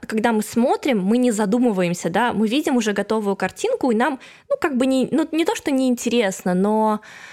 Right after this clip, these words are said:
У нас нет мотивации и, возможно, даже нет мысли о том, что есть что-то большее. Это как, знаешь, я не знаю, чего я не знаю. И вот это вся зона закулисья.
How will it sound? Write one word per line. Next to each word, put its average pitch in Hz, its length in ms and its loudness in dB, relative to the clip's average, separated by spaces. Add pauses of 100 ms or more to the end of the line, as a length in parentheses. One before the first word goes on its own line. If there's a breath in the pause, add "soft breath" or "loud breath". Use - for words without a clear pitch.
(960 loud breath)
У 240 60 4
нас 262 260 0
нет 294 260 2
мотивации 240 880 0
и, 208 40 0
возможно, 220 420 0
даже 220 260 0
нет 214 220 0
мысли 226 680 2
о 202 80 -4
том, 240 320 0
что - 180 -6
есть 208 280 0
что-то 202 280 -4
большее. 196 500 -2
Это 208 160 -4
как, 208 200 -4
знаешь, 254 420 -2 (200)
я 214 180 0
не 220 120 2
знаю, 240 300 2
чего 208 240 -2
я 208 120 0
не 196 100 0
знаю. 180 560 -2
И 220 120 0
вот 196 200 0
это 226 180 -2
вся 202 280 -2
зона 190 280 0
закулисья. 180 840 -4